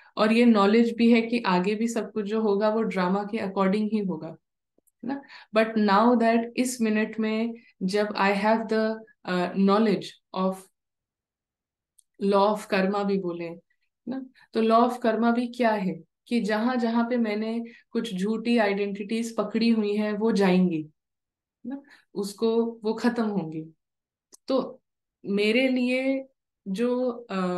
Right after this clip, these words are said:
जिस क्षण से awareness है, वो second is first second।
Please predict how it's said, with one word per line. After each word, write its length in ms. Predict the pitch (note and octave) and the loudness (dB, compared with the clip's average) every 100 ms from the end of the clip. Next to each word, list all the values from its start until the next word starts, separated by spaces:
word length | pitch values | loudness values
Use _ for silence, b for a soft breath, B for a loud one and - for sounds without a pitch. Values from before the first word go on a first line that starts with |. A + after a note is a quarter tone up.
| F3 F3+ F#3 _ _ F#3 | -6 -10 -14 _ _ -4
जिस 340 | F#3+ C4+ C#4 | 0 0 0
क्षण 340 | - B3 B3 C4+ | -4 0 2 0
से 200 | C#4 C4+ | 0 -2
awareness 720 | G3+ G3 G#3 G#3+ A#3+ B3 - | 0 2 2 0 -2 -2 -4
है, 260 | F#3+ E3 - _ _ _ _ _ G3+ | -6 -6 -10 _ _ _ _ _ -6
वो 340 | G3+ C4 D4 | 0 2 2
second 480 | D4+ B3 A#3 B3+ B3+ | 0 -2 0 -2 0
is 140 | C4 - - | -2 -2 0
first 200 | B3 A#3+ - | 2 2 -2
second। 360 | F3 D#3+ D#3 | -4 -6 -10